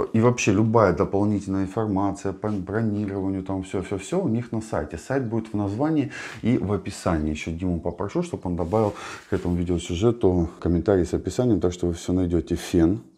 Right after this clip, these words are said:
есть, а, бойлер, нагреватель у вас свой собственный, то есть вы не будете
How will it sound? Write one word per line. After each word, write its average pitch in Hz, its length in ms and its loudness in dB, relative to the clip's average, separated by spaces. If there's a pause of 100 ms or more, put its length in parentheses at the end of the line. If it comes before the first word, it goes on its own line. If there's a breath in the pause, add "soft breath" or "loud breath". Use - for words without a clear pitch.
(120)
есть, 120 640 -2
а, 87 180 -4
бойлер, 82 440 0 (200)
нагреватель 85 680 -2
у 82 60 -8
вас 80 180 -6
свой 82 240 -4
собственный, 117 460 -2
то 131 120 -2
есть 123 140 -4
вы 120 80 0
не 113 60 2
будете 107 360 -2